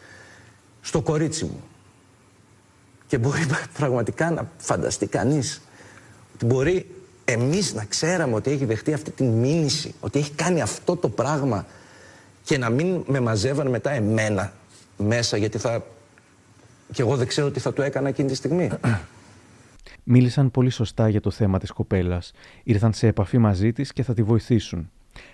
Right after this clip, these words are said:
Speaker 2: Έπειτα όμως ξανά έγιναν καταγγελτικοί και αυστηροί. «Επέστρεψαν οι εξοργισμένοι τιμητές των πάντων», σχολίασε κάποιος,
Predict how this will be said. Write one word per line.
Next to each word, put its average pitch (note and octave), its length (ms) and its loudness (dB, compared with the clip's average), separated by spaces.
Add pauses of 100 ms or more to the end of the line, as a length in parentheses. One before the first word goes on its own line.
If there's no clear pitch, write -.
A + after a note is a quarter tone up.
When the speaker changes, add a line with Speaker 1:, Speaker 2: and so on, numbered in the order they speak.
Speaker 2:
Έπειτα C#3 320 4
όμως C3+ 420 4 (120)
ξανά B2 300 4
έγιναν A2+ 280 6
καταγγελτικοί G2+ 720 0
και - 120 0
αυστηροί. G2 520 0 (140)
«Επέστρεψαν A#2+ 840 0
οι A2+ 140 2
εξοργισμένοι A2 800 4
τιμητές A2 400 2
των G#2+ 200 2
πάντων», A2 480 4
σχολίασε G2 500 0
κάποιος, - 480 -4